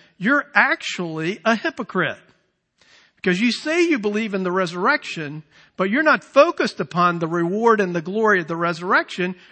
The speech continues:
You're focused upon getting glory and reward from these people right here, right now."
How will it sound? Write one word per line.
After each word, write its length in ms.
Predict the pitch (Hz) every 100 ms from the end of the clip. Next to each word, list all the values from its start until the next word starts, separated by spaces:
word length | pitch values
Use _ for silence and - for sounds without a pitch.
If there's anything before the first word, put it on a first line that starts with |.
| _
You're 200 | 185 339
focused 560 | - 233 208 196 180
upon 420 | 190 - 180 180 190 - -
getting 280 | 208 202
glory 580 | 165 170 202 214 208 208
and 120 | 175
reward 460 | 180 180 175 185 180 - _
from 180 | 170
these 260 | 165 254 277
people 540 | - 208 - 170 165 -
right 260 | 175 190 202
here, 420 | 175 156 143 127
right 260 | 156 151 147
now." 360 | 135 123 95